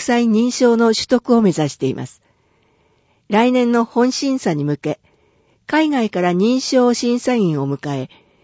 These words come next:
事前審査が行われますので、ぜひこの機会にご覧ください。また、事前審査の様子はオンラインでも配信します。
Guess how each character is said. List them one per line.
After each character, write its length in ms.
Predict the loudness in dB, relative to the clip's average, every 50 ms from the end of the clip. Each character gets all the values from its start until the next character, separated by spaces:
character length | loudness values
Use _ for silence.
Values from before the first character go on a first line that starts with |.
| _ _ _ _ _ _ -4
事 180 | -2 -2 0 2 2
前 240 | 2 2 2 0
審 260 | -2 -2 -2 -2 -2 -2
査 200 | -2 -2 -2 -2
が 100 | -2 -2 -4
行 240 | -4 -2 0 0 0
わ 220 | 0 0 0 0
れ 100 | -2 -2
ま 160 | -2 -2 -4
す 100 | -4 -4
の 140 | -4 -2 -2
で、 180 | -2 -2 -4 -6 _ _ _ _ _ _ _
ぜ 160 | -6 -4 -4
ひ 180 | -4 -4 -6 -4
こ 140 | -2 0 0
の 120 | 0 0
機 140 | -2 -2 -4
会 220 | -2 -2 0 0
に 120 | -2 -4 -4 -2
ご 100 | 0 0
覧 180 | 0 0 -2 -2
く 100 | -2 -4
だ 100 | -4 -2
さ 160 | -2 -4 -6
い。 80 | -6 -8 _ _ _ _ _ _ _ _ _ _ _ _ -10
ま 140 | -8 -6
た、 180 | -4 -4 -4 -6 -8 _ _ _ _ _ _ _ _ _ _ _ _ _ _ _
事 220 | -2 -2 0 0
前 220 | 0 0 2 2 0
審 240 | 0 0 -2 -2 -2
査 160 | -2 -2 -2
の 100 | 0 -2
様 160 | -2 -2 -4
子 140 | -4 -6 -6
は 180 | -6 -6 -6 -10 _ _ _ _ _ _ _ _ _
オ 160 | 0 0 2 2
ン 120 | 2 0
ラ 140 | 0 0 0
イ 140 | 0 0 0
ン 120 | 0 0
で 100 | 0 0
も 160 | 0 -2 -2 -4
配 280 | -6 -4 -2 -2 -2
信 240 | -2 -2 -2 -4 -4
し 100 | -4 -6
ま 140 | -8 -8 -8
す。 160 | -10 -16